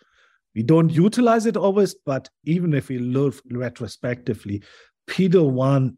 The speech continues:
is a fantastic marker to P D one response. There are others, but it's, at the end, that's scientifically the most direct marker. So what do the patients do which are P D L one negative? And this is where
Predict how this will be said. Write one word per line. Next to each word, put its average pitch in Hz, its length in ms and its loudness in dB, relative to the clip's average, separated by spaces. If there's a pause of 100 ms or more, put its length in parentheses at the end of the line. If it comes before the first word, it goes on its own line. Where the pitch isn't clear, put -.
is 117 280 -6
a 110 40 -8
fantastic 113 920 -8
marker 104 600 -6 (460)
to 120 420 -2
P - 140 -8
D 110 80 0
one 90 300 -6
response. - 600 -12 (840)
There 139 120 2
are 170 140 2
others, 196 400 2
but 135 240 0
it's, 139 300 -4
at 127 100 0
the 135 140 0
end, 131 220 -2
that's 110 360 -10 (220)
scientifically 113 720 -4
the 98 160 -2
most 98 520 -8
direct 104 600 -4
marker. 82 380 -12 (560)
So 175 460 2
what 185 220 -2
do 233 140 2
the 208 140 2
patients 196 440 -2
do 240 180 0
which 131 360 -2
are 135 180 -2 (200)
P - 100 -6
D 147 80 2
L 143 60 2
one 147 160 2
negative? 180 520 -4 (640)
And 151 140 0
this 220 160 0
is 226 180 -6
where 160 300 0